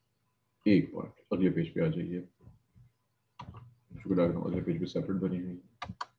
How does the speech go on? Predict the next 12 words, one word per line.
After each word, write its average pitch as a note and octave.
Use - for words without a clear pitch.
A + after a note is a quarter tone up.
यहाँ A#2+
पे B2+
देखें, -
यहाँ A#2+
पे C3
भी A#2+
रीजन G#2+
वन G2+
में G2+
crossing F#2
over F#2+
हुई F#2+